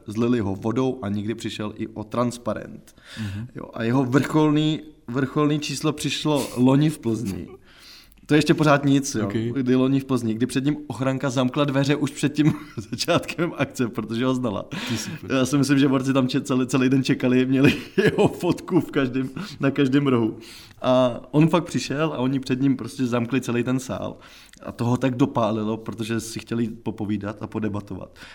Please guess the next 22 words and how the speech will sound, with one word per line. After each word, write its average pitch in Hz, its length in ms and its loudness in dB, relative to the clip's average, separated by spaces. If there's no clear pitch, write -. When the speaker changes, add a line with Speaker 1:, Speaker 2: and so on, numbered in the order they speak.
Speaker 1:
že 117 140 -2
vytáhl 123 400 0
z - 80 -6
kapsy 127 280 -4
paralyzér, 107 800 -4
to - 220 -12
je 113 140 -4
první 143 440 2
takový 156 320 2
W 143 140 4
T 147 140 4
F 156 120 2
mo-, 135 280 0
no, 113 140 -4
to - 140 0
rozhodně 135 240 4
ne 170 140 2
první 165 340 0
W 165 100 -2
T 170 100 -2
F - 100 -4
moment, 160 420 2